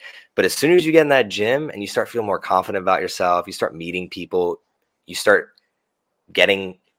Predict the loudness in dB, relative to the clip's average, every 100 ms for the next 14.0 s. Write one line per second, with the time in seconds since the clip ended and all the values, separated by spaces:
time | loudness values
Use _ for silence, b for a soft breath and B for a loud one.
0 | _ _ -2 -2 -2 -6 0 2 2 0
1 | -4 -4 -6 -8 -6 -2 -2 -2 -4 -6
2 | 0 2 2 0 0 0 -4 -4 0 0
3 | 0 -4 -4 0 0 0 -4 -12 -16 b
4 | b b b 0 2 2 0 -6 0 0
5 | 0 0 0 0 -6 -8 -6 -4 -4 -4
6 | 0 0 0 -4 -2 -2 -4 -12 -20 b
7 | b b 6 6 8 4 -2 -4 -4 -6
8 | -6 -4 -4 -2 2 4 2 -2 -8 -6
9 | -8 -8 -6 -4 -4 -4 -2 -4 -6 -14
10 | _ -6 -6 -8 2 2 2 -2 -6 -2
11 | -2 -2 -6 -6 -8 -12 _ 2 4 4
12 | 4 2 2 -2 -10 -6 -6 -6 -8 -8
13 | -10 -14 _ _ _ _ -8 0 2 2